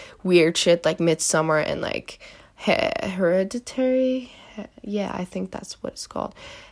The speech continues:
So I do think, like, it's almost a seven, and I do think that's really good. I've seen many people talk about it, many, like, horror movie fans, horror fans, um, talk about it.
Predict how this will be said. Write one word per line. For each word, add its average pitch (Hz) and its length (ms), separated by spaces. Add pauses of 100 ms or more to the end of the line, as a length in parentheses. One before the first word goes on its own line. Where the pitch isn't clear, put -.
(640)
So - 220
I 247 120
do 277 180
think, 254 260
like, 202 240 (260)
it's - 180
almost 240 300
a 196 60
seven, 180 340
and 160 160
I 170 120
do 180 340
think 156 560 (400)
that's - 460
really 165 220
good. 247 300 (460)
I've 202 340
seen 240 420
many 202 220
people 262 300
talk 202 300
about 180 340
it, 180 240
many, 170 400
like, 151 240
horror 165 360
movie 156 680
fans, 175 560
horror 160 320
fans, - 640 (540)
um, - 140
talk 180 280
about 175 340
it. 175 260